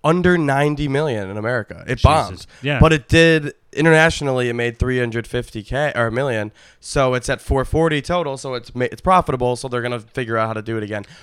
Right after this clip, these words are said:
Speaker 1: But the fact that
Speaker 2: Would it kill them just to release it overseas? Just, just why do
Speaker 1: like,
Speaker 2: it here?
Speaker 1: save the money.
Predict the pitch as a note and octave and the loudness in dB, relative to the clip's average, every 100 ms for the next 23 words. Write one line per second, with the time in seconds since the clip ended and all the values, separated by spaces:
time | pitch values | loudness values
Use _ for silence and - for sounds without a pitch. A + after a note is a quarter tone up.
0 | - - D3+ D#3+ E3 E3+ F3 F3+ G3 - | -20 -10 -6 -4 0 0 0 2 2 2
1 | G#3 G#3+ G#3 F#3+ - F3+ E3 F3 F3+ F3 | 0 0 -2 -2 -2 -4 -4 -4 -4 -4
2 | E3 - E3+ E3+ - _ - D#3+ - E3+ | -4 -6 -8 -8 -14 _ -12 -10 -8 -8
3 | - E3+ F3+ F3+ F3 E3 C3 A#2+ A#2+ A#2 | -4 -2 0 0 0 0 -2 -2 -2 -2
4 | B2 C#3+ | -2 -6